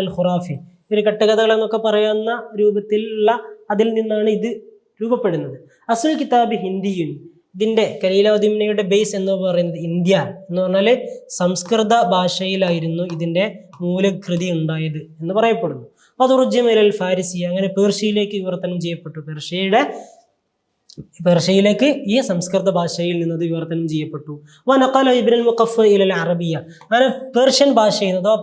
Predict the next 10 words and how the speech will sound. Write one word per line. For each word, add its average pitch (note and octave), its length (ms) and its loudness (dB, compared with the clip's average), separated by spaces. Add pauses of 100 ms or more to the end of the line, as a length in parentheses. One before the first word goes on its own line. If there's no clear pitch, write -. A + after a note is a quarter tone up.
പഹ്ലവി, G#3 380 2 (100)
പേർഷ്യൻ്റെ F3+ 420 -6
പഴയ F#3+ 260 -2
ഭാഷ F#3 160 -6 (100)
പഹ്ലവിയാണല്ലോ, G3+ 600 -2 (320)
അതിൽ E4 180 4 (100)
നിന്നാണ് G#3+ 560 0 (160)
അറബിയിലേക്ക് G3 840 -4
എന്ത് F3+ 200 -6
വിവർത്തനം E3+ 400 -8